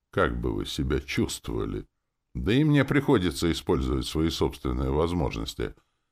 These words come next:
Как результат, этот гул вибрации от артефакта-блокиратора идет на фоне моего сознания. Но даже этот фон давит на психику.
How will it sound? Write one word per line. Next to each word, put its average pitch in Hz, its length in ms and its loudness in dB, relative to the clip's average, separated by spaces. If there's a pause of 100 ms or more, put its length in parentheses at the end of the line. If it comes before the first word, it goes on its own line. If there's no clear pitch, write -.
(320)
Как 65 220 -4
результат, 67 720 -2
этот 64 360 -4
гул 78 240 0
вибрации 62 560 -2
от - 160 -6
артефакта-блокиратора 64 1400 -4
идет 76 280 -4
на 76 80 -2
фоне 82 340 -4
моего 78 400 -2
сознания. 69 800 -4 (480)
Но 69 180 -2
даже 73 320 0
этот 73 320 -2
фон 82 380 -4
давит 53 360 -6
на 58 120 -4
психику. - 720 -10